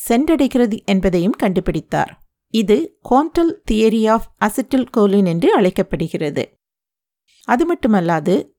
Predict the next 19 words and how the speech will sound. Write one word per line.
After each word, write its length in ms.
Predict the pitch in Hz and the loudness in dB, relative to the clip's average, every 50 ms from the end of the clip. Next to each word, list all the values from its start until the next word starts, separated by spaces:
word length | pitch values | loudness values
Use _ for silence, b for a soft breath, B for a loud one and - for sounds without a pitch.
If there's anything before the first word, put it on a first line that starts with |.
| _ _ _ | _ _ _
தகவல் 500 | - 220 226 226 330 339 370 370 370 - - | -2 -2 -2 0 -2 0 2 2 0 0 0
பரிமாற்றத்தில் 840 | 220 190 202 214 226 226 220 214 - 190 175 - - 202 220 - - _ _ _ _ | 0 2 2 4 2 2 2 0 -2 -4 -4 -2 0 0 0 0 -4 _ _ _ _
நாளமில்லா 600 | - 202 220 220 247 277 320 339 320 320 302 320 320 - - | 2 2 4 4 4 2 2 0 0 2 2 2 2 2 2
சுரப்பி 520 | 247 208 214 208 - 233 220 220 - - _ | 2 2 2 0 0 -4 -4 -4 -6 -6 _
எட்ரிலின் 580 | 196 202 214 180 226 247 269 269 277 285 294 | 0 0 0 0 0 0 2 4 4 4 2
சுரக்கும் 640 | 285 - - - 190 196 185 - _ - 175 196 269 - _ _ _ _ _ _ 220 | -2 -2 -2 0 0 0 0 -2 _ -4 -4 -4 -4 -6 _ _ _ _ _ _ 0
நோர்டோரலின் 840 | 226 269 311 370 370 - 196 233 226 226 214 214 233 240 233 240 247 240 - | 2 2 2 2 0 0 2 2 2 2 2 2 2 2 2 2 0 0 0
ஹார்மோனின் 580 | 196 190 190 196 220 240 247 240 254 262 262 - | 0 0 2 2 4 4 6 6 4 4 2 2
பங்கு 340 | - 196 196 208 196 262 | 0 2 2 2 0 0
பற்றிய 380 | - - 233 - - 208 208 - - | 0 -2 -2 -2 0 0 0 0 2
ஆய்வுகளும் 580 | 196 190 190 208 208 208 - 190 156 165 - - _ | 0 2 2 2 2 0 0 0 0 0 -2 -2 _
வெளியாகியது. 840 | - 202 202 196 190 180 180 165 165 - - 160 170 165 185 147 - - _ _ _ _ _ _ | 0 2 2 4 2 2 0 0 -2 -4 -4 -4 -4 -2 -4 -4 -6 -6 _ _ _ _ _ _
இந்த 300 | 254 277 349 349 381 392 | 0 2 2 2 2 2
ஆராய்ச்சிகள் 840 | 262 196 185 180 185 190 190 - - 185 196 190 190 - - _ _ | 2 2 2 2 2 0 0 -2 -4 0 0 0 0 -2 -4 _ _
மூளையின் 540 | - 202 214 240 269 302 311 311 294 330 320 | 0 2 2 4 4 4 2 2 0 0 -2
செயல்பாடு, 800 | - - 220 190 185 185 185 - 185 160 156 151 165 170 185 - _ _ _ _ _ _ _ - | -2 0 2 2 2 2 0 0 -2 -2 0 0 0 -2 -2 -4 _ _ _ _ _ _ _ -2
மனநோய் 640 | 190 202 208 220 262 285 240 202 175 170 175 254 - _ _ _ _ | 0 2 4 4 4 4 4 4 2 2 -2 -4 -6 _ _ _ _
மற்றும் 480 | - 190 202 190 - - 196 208 - - _ _ | -2 -2 -2 -2 0 0 0 0 0 -4 _ _
உடல் 460 | - 220 240 240 359 370 359 - _ | -2 0 2 4 4 2 2 0 _